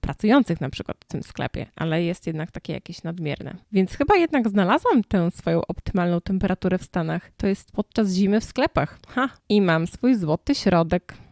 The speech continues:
Powiem wam szczerze, że teraz jak nagrywam ten odcinek, to już trochę mi się robi gorąco, bo już temperatury majowe są takie dosyć, dosyć wysokie, tak pod trzydzieści stopni już często,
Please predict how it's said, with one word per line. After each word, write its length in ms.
Powiem 380
wam 240
szczerze, 400
że 180
teraz 300
jak 140
nagrywam 400
ten 160
odcinek, 720
to 120
już 120
trochę 320
mi 100
się 120
robi 240
gorąco, 680
bo 480
już 400
temperatury 580
majowe 380
są 160
takie 260
dosyć, 480
dosyć 320
wysokie, 520
tak 180
pod 160
trzydzieści 420
stopni 380
już 140
często, 480